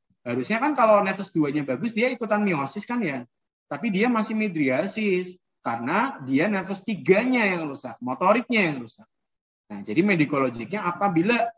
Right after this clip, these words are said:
lesi pupil yang rusak itu searah, direct atau indirect, maka yang rusak adalah lesi nervus tiganya. Ya, berarti nervus tiga sisi dextra yang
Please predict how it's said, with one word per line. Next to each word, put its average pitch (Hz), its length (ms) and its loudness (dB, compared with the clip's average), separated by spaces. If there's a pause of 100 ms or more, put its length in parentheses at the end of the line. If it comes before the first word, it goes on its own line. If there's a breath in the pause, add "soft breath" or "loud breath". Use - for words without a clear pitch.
(280)
lesi 175 400 -2
pupil 196 560 0 (320)
yang 170 240 2
rusak 165 320 -4
itu 170 160 -8
searah, 117 880 -4
direct 131 480 0
atau 127 240 -6
indirect, 123 640 -4 (380)
maka 156 340 2
yang 143 160 -2
rusak 139 240 -8
adalah 143 380 -2
lesi 139 400 -2
nervus 196 560 -2 (240)
tiganya. 113 880 0 (160)
Ya, 110 240 -8
berarti 110 320 -8
nervus 131 240 -10
tiga 139 240 -4
sisi 151 320 -4
dextra 117 400 -8
yang 101 140 -10